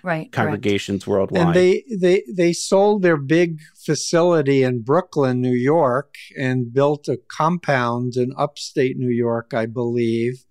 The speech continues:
Speaker 2: In Warwick.
Speaker 3: But what does an
Speaker 2: Yeah.
Speaker 3: apocalyptic cult that expects the world to be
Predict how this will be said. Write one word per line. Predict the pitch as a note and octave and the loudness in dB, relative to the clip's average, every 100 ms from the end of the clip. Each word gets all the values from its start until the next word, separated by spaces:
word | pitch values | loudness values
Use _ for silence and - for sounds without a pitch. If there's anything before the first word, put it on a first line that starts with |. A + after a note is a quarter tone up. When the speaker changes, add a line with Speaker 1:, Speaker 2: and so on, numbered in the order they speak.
| - | -10
Speaker 2:
In | C#3 A2 | -4 -2
Warwick. | G2+ G2+ G#2 G#2+ - | 0 0 0 -2 2
Speaker 3:
But | F3+ | 4
what | G#3 | 4
does | C#4 C4 | 2 2
an | A3+ | 2
Speaker 2:
Yeah. | G3 - | 2 2
Speaker 3:
apocalyptic | F#3+ G3 A3+ F3 F3 - D#3+ - | 0 2 2 4 2 0 -2 0
cult | - E3 D3+ - | 0 2 2 0
that | D#3 B2+ | 0 0
expects | C3+ - - D#3+ D3+ - | -2 -8 -2 0 0 -2
the | E3 | 0
world | C#3 D3 D3 C#3 | 4 4 2 -2
to | C#3 | -2
be | B2+ C#3 C3+ C3 | 2 2 2 -2